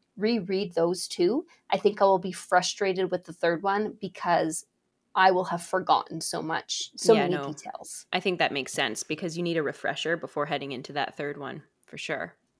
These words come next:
Speaker 1: Mm-hmm.
Speaker 2: Um, for myself, I'll definitely reread the Throne of Glass series, like, for sure. And I'll, and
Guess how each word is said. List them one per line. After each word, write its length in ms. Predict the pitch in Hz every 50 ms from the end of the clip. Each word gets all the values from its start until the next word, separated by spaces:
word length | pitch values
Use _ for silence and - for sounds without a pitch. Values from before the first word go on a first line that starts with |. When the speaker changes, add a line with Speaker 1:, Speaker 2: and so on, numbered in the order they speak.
| _ _ _ _ _ _ _ _ _ _ _ _ - 214
Speaker 1:
Mm-hmm. 160 | 208 185 208 208 _ _ - _ _ _ _ _ _ _ _ _ _ _ _ _ _ _ - -
Speaker 2:
Um, 260 | 170 165 160 156 160
for 160 | - - 180
myself, 440 | 180 185 180 196 - 190 190 208 208 - -
I'll 240 | - 190 202 202 190
definitely 580 | 170 165 - 180 170 - 185 165 160 165 160 151
reread 420 | 151 156 151 139 147 156 156 147
the 60 | 156 156
Throne 280 | - - 151 147 147
of 100 | 143 -
Glass 280 | - 131 117 127 151 -
series, 540 | - 160 160 156 160 165 180 180 - - -
like, 200 | - 147 135 -
for 180 | - - 143 139
sure. 420 | 143 - - 135 131 131 135 143 - _ _ _ -
And 500 | - 160 156 156 151 147 147 147 143 - - _ _ -
I'll, 440 | 160 156 156 156 151 151 147 151 - _ _ _ _ _ _ _ _ _ _ -
and 220 | 165 156 151 147